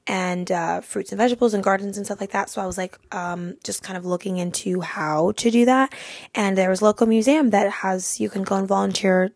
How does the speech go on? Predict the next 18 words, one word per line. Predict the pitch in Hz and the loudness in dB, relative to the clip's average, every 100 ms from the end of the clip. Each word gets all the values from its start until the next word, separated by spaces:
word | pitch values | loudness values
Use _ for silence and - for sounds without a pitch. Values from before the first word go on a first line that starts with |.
| - | -2
as | 208 185 | -2 4
many | 247 339 | 6 6
times | 240 247 | 2 0
as | 233 | 0
you | 185 175 | 0 0
want, | 180 175 - - - - - | 0 0 -6 -14 -18 -10 0
Monday | 202 202 | 2 4
through | 190 185 | 2 -2
Friday | 170 190 190 190 156 156 | -4 0 2 2 2 0
for, | 170 170 | -2 -4
like, | 165 | -4
a | - | -6
few | - 185 | -4 0
hours | 160 160 170 | 0 0 -2
in | |
the | 170 | -2
morning. | 180 294 339 247 220 - - - - - | 2 2 2 -6 -12 -18 -20 -20 -20 -8
And | 254 226 220 208 202 202 196 | -2 0 0 0 -2 -4 -6